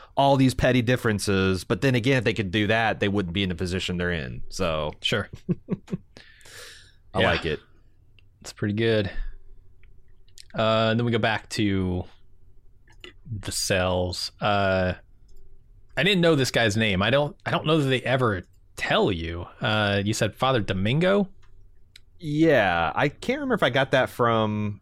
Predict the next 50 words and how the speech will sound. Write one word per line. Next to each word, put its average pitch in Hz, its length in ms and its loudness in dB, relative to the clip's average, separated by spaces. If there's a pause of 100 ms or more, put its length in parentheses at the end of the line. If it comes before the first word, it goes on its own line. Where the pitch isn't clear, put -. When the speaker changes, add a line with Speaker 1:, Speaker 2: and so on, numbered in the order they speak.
Speaker 1:
uh, 92 320 2
I 120 140 2
M 123 120 0
D 110 140 0
B 113 240 0
or 107 60 2
if - 160 -12
I, 95 260 2
I 98 220 0
was 98 220 0
able 101 200 0
to 92 40 0
look 95 200 -2
it 92 80 2
up 92 160 0
because 90 560 -2
he 92 120 -2
says 87 560 -2
when 90 140 -4
he's 85 140 -6
introducing 87 480 -6
himself, 76 360 -8
he's 78 160 -10
Father 80 240 -6
Domingo. 117 240 -2
Speaker 2:
Ah, 127 80 0
Speaker 1:
But - 40 2
Speaker 2:
maybe 147 140 2
Speaker 1:
yeah, 101 140 2
Speaker 2:
he 82 60 0
Speaker 1:
it's 90 80 0
Father 117 160 2
Speaker 2:
does. 107 80 -2
Speaker 1:
Domingo. 80 560 -4
Father 139 220 2
Speaker 2:
Maybe - 0 -
I - 20 -2
Speaker 1:
Sunday. 117 240 2
Speaker 2:
missed 98 200 0
it. 95 160 -4 (720)
Uh, 123 160 4
so 135 120 0
he 147 80 2
tells 151 200 2
Blackthorne 127 520 2
the 110 100 2
entire 165 520 2
sordid 147 400 4
history 127 460 2
of 107 320 0